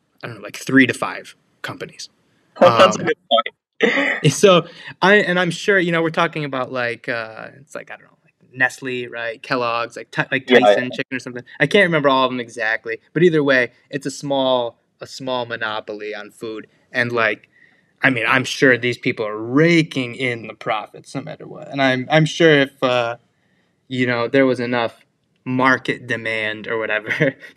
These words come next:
Speaker 1: they could still be highly profitable with, like, more ethically, uh,
Speaker 2: Mm-hmm.
Speaker 1: ethical and humane treatments probably. But again, I'm not, like, <laughs> I'm no purist. I just buy whatever. Um, but, you know, it's like, I, I read Sapiens, <laughs> you know, and he talks about, like,
Speaker 2: Yep.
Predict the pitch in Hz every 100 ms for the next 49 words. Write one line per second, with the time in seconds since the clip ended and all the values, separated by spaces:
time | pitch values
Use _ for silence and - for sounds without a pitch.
0 | - 165 185 156 - 165 143 143 143 139
1 | 131 127 131 120 123 123 120 113 113 120
2 | 120 117 113 120 117 110 117 113 117 -
3 | 117 110 110 110 - _ _ 127 120 127
4 | 104 - 107 101 104 - - 117 113 113
5 | 110 104 101 - _ _ _ _ _ _
6 | - - 127 113 110 131 113 127 156 165
7 | 156 135 139 127 120 110 104 - _ -
8 | 156 139 131 113 - 127 110 107 117 113
9 | - - 98 101 107 107 _ _ _ -
10 | 117 113 107 113 _ _ _ _ _ _
11 | _ _ _ - 156 143 135 120 127 143
12 | 147 160 160 135 - 117 110 107 104 113
13 | 123 185 170 151 143 135 135 139 135 135
14 | 131 127 131 123 123